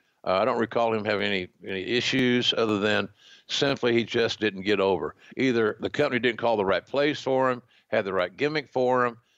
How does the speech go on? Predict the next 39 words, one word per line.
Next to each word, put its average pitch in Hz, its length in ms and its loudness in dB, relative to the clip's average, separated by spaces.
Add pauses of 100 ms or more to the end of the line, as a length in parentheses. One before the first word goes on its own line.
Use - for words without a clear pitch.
(160)
or 82 120 -8
he 127 120 -4
didn't 107 160 -2
apply 131 260 0
himself, 143 440 -2
for 117 140 -12
whatever 175 420 0
the 165 120 2
reasons. 123 560 -4 (320)
And 113 100 -6
everybody's 156 340 0
gonna 143 200 2
say 135 200 0
that 110 120 -4
have 123 140 0
their 120 100 2
own 147 240 0
reason. 107 340 -4 (600)
It, 107 180 -4 (160)
he 120 160 -4
didn't 120 320 -2
get 110 180 0
over. 101 460 0 (580)
And 98 380 0 (160)
so, 95 460 -2 (400)
uh, 87 380 2 (120)
and 107 160 0
yes, 127 300 -2
you 123 40 0
can 98 240 -4 (420)
cut - 180 -2
that 117 120 0
any 117 100 2
way 113 180 2
you 101 80 2
want. 98 300 0
That 110 120 -2
could 98 140 -4
be 98 240 0